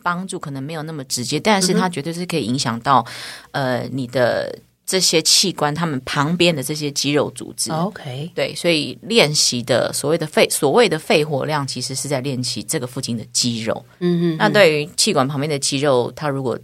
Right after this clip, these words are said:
Speaker 1: 比较健康、比较有、比较有弹性的话，那对于器官应该也是会有一些很直接的帮忙吧。
Speaker 2: 那还有没有，
Speaker 1: 对。
Speaker 2: 学长笛还有没有哪一些优点，你自己觉得？
Speaker 1: 呃，我觉得真的会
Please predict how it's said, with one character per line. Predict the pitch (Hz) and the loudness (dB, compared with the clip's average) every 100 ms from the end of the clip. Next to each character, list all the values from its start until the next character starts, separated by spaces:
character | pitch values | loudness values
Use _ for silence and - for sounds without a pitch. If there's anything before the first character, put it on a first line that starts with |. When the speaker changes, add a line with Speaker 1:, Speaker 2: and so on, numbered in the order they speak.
| _ | _
Speaker 1:
比 | 120 | -6
较 | 139 | -4
健 | 135 135 | -2 -2
康、 | 131 123 | -2 -2
比 | 123 | -2
较 | 135 | -2
有、 | 107 - - - - - | -2 -4 -8 -14 -20 -14
比 | - | 4
较 | 180 | 6
有 | 160 | 6
弹 | 117 127 | 4 0
性 | 127 143 | -2 -2
的 | |
话， | 143 | 0
那 | 147 165 | 0 -2
对 | 151 180 | 0 0
于 | 135 | 2
器 | - 165 | 0 0
官 | 143 135 | -2 -2
应 | |
该 | 131 131 | -2 -4
也 | 123 | -4
是 | - 135 | -4 -4
会 | - 127 | -4 0
有 | - | 6
一 | |
些 | - 120 117 127 - _ _ | 4 4 -6 -10 -18 _ _
很 | 127 | -8
直 | 123 | -6
接 | 120 135 | -4 -4
的 | |
帮 | 120 117 | -4 -4
忙 | 117 - | -4 -8
吧。 | - - _ _ _ _ | -14 -18 _ _ _ _
Speaker 2:
那 | 208 | -4
还 | 175 | 0
有 | 160 | 4
没 | |
有， | 156 | 4
Speaker 1:
对。 | 139 | 2
Speaker 2:
学 | 180 | 2
长 | 185 226 | 4 2
笛 | 220 | 2
还 | |
有 | 202 | 2
没 | |
有 | 196 | 4
哪 | 127 | 4
一 | |
些 | - 156 | 2 0
优 | 156 147 | 4 4
点， | 147 123 | 2 -4
你 | |
自 | 147 165 | -2 -2
己 | 127 | -2
觉 | 107 101 | -4 -6
得？ | - - _ - | -8 -12 _ -6
Speaker 1:
呃， | 185 | -4
我 | - 165 | -2 -2
觉 | - 170 185 | 0 2 4
得 | 196 175 160 139 - - _ _ | 6 6 8 4 0 -8 _ _
真 | - 185 | -6 -4
的 | 180 143 | -4 -6
会 | - 175 120 | -2 -2 -2